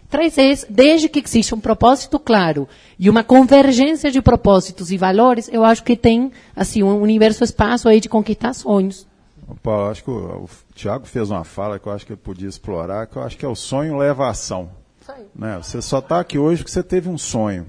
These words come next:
Speaker 2: E, e esse negócio, às vezes, você falar em sonho dentro de empresa, o pessoal acha até que é babaquice, né? Pô, esse cara é um trouxa aqui, tá contando papo furado.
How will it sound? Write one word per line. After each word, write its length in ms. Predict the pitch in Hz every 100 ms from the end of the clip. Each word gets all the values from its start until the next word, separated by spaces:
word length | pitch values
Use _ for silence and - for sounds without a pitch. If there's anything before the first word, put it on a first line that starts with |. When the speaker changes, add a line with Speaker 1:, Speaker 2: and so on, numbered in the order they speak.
| - _ _ _ _
Speaker 2:
E, 220 | 143 156 -
e 100 | 143
esse 180 | 180 202
negócio, 420 | 180 160 165 165
às 100 | 123
vezes, 120 | 175
você 100 | 202
falar 300 | - 170 165
em 60 | 143
sonho 440 | - - 131 135
dentro 200 | 117 120
de 100 | 110
empresa, 520 | 98 - 123 160 139
o 40 | 127
pessoal 540 | _ - 123 - 139
acha 140 | 143 143
até 200 | 143 151
que 80 |
é 60 | 165
babaquice, 720 | 160 160 127 - 104 92 -
né? 180 | 101 120 - _ _ - -
Pô, 160 | 143
esse 200 | 98 -
cara 280 | - - 302
é 40 |
um 540 | 226 123 107 90 87 92 _ _
trouxa 460 | - 117 131 - 95
aqui, 320 | - 127 131
tá 400 | - 117 120 98 - -
contando 440 | - 110 - 123 113
papo 300 | - 113 -
furado. 560 | - 98 113 120 87